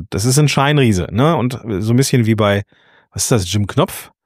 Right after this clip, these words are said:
Der Scheinriese in der Wüste, riesengroß und je näher man ihm kommt, desto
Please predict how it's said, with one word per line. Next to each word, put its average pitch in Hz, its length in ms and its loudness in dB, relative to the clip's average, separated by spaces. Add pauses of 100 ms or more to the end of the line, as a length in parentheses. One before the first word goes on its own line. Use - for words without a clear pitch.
(1080)
Der 104 320 2
Scheinriese 135 520 2
in 107 80 0
der 113 120 2
Wüste, 170 500 2
riesengroß 151 540 2
und 123 100 -2
je 117 80 0
näher 123 160 2
man 117 140 0
ihm 107 100 -2
kommt, 127 240 -2
desto 107 240 -4